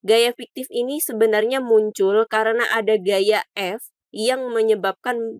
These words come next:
eh, si bidang miring bergeraknya ke kiri.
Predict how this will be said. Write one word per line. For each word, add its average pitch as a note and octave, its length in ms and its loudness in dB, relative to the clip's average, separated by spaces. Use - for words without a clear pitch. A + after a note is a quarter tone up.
eh, G#3+ 160 4
si G#3 320 -4
bidang G3 560 -2
miring A3+ 320 0
bergeraknya G3+ 560 -2
ke A#3 320 -4
kiri. A3 480 -10